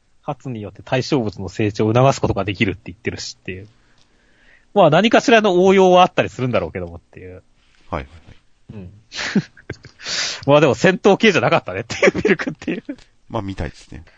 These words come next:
Speaker 1: いやでもなんかね、俺はやっぱ念能力とか見るとさ、そいつがどんな性格でこの能力を発動したかっていうのが結構さっきの気になる人間なんで。
Speaker 2: はいはいはい。
Speaker 1: 今みたいな妄想をしてちょっと、ね、こうなんだろう、ほっこりしたんですけどねっていう。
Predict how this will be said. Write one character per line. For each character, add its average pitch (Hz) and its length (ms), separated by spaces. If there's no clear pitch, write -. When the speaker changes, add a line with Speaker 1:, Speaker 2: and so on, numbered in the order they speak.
Speaker 1:
い 147 40
や 160 120
で 180 60
も 165 100
な 226 80
ん - 40
か 131 100
ね、 113 80
俺 190 180
は 269 40
や 294 40
っ 294 40
ぱ 135 100
念 202 220
能 330 140
力 196 200
と 120 60
か 104 100
見 117 100
る 104 80
と 90 100
さ、 95 340
そ 190 180
い 220 60
つ - 100
が 220 100
ど 220 160
ん 285 60
な 165 80
性 143 180
格 131 200
で 123 100
こ 143 140
の 135 100
能 156 140
力 120 220
を 92 40
発 127 220
動 143 140
し - 40
た 156 100
か 131 80
っ - 20
て - 60
い - 20
う - 40
の 101 40
が 98 60
結 226 120
構 107 100
さ - 160
っ 170 40
き 139 80
の 90 80
気 - 160
に 202 60
な 220 80
る 120 80
人 101 140
間 98 100
な 98 140
ん 90 60
で。 104 180
Speaker 2:
は 92 100
い 78 40
は - 60
い - 40
は 71 40
い。 - 60
Speaker 1:
今 233 140
み 160 80
た 135 100
い 107 40
な 101 100
妄 127 200
想 143 200
を 127 60
し - 60
て 131 80
ち - 60
ょ 170 40
っ - 60
と、 92 260
ね、 98 280
こ - 120
う - 20
な 123 100
ん - 20
だ 101 100
ろ 87 160
う、 - 40
ほ - 100
っ - 40
こ 226 100
り 131 60
し - 60
た 98 100
ん - 20
で - 60
す - 60
け 90 80
ど 85 80
ね 98 80
っ - 20
て 95 100
い 87 40
う。 95 80